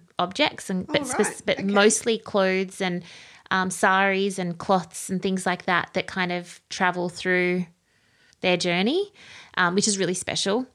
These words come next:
Speaker 2: Nice.
Speaker 1: Um, yeah, so there's lots of different things that you can do, especially for clothings, because they're obviously different to, like, if you were to just get a vase from grandma
Speaker 2: Yeah.
Speaker 1: or whatever. Now,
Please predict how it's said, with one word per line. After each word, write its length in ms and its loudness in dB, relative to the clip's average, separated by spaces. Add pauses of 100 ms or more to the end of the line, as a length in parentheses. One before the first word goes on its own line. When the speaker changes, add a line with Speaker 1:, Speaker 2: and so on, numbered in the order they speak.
(160)
Speaker 2:
Nice. 260 -14
Speaker 1:
Um, 260 -2
yeah, 180 0
so 100 -2
there's 160 4
lots 280 4
of 60 -4
different 300 -4
things 200 0
that 160 -4
you 100 -8
can 260 -2
do, 440 0
especially 640 -2
for 140 -8
clothings, 880 -6 (140)
because 460 0
they're 180 2
obviously 360 -2
different 480 -4
to, 380 -2
like, 260 -4
if 140 -6
you 120 -2
were 100 -2
to 100 -4
just 220 -6
get 100 0
a 40 -2
vase 480 0
from 360 0
grandma 440 0 (240)
Speaker 2:
Yeah. 180 -4
Speaker 1:
or 60 -4
whatever. 340 -4 (1160)
Now, 240 4